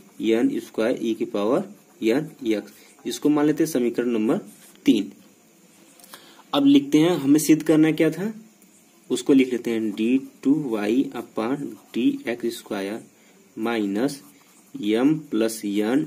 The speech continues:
into dy वाई upon डी एक्स plus m n y बराबर ज़ीरो। दोस्तों अब ये, ये हमको क्या दिखाना है,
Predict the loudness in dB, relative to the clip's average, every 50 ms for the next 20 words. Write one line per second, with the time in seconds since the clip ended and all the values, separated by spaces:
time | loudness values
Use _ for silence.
0 | -4 -4 -4 -4 -4 -4 -2 0 0 0 -2 -4 -12 -20 -20 _ _ -14 -14 -14
1 | -8 -6 -4 -2 -2 -2 -2 -2 -4 -4 -4 -6 -6 -6 -6 -6 -6 -8 -10 -20
2 | _ _ _ _ _ _ _ -14 -6 -4 -2 0 2 2 0 0 -2 -6 -16 -10
3 | _ -2 0 0 -2 -2 -8 -16 _ _ _ _ _ _ _ _ -10 -6 -2 0
4 | 2 2 4 4 4 4 2 2 2 0 0 -2 -4 -8 -12 -8 -6 -2 0 2
5 | 2 2 2 0 -4 -4 -2 -2 -2 -2 -2 -2 -2 -4 -4 -6 -6 -2 0 2
6 | 2 2 0 -4 -6 -14 -20 -20 -20 -6 0 2 2 4 4 0 0 2 2 6
7 | 6 8 8 8 6 6 6 6 6 6 6 6 4 2 2 2 2 2 2 2
8 | 2 4 4 4 2 2 4 4 4 4 4 4 2 2 2